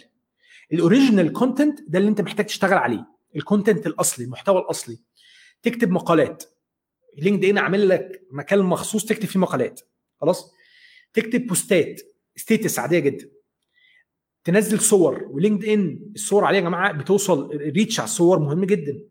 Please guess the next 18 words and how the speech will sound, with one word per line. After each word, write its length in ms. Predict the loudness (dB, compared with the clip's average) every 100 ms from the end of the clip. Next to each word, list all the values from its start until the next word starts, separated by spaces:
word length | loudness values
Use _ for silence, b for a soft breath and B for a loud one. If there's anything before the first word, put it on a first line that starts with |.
| _ _ -4
خلاص؟ 240 | 0 0 -4 _ _ _ _ _ _ _ b b b 0
وتنزل 640 | 4 4 0 2 2 4
فيديوهات. 420 | 2 0 -2 -6 -16 -20 _ -8
آه، 100 | -4
في 160 | 0 4
لايف، 460 | 4 4 0 -6 0
لايف 280 | 2 4
فيتشر 300 | 2 0 2
نزل 200 | 4 2
على 180 | 2 2
لينكد 160 | 0 2
ان 260 | 0 -2 -8 B B
بس 260 | -2 -2 -6
مش 220 | -6 0
نازل 240 | 2 2
لكل 220 | 2 2 2
الناس، 600 | 2 0 -4 -12 _ _ -8
آه، 720 | -2 0 0 2 4 4 2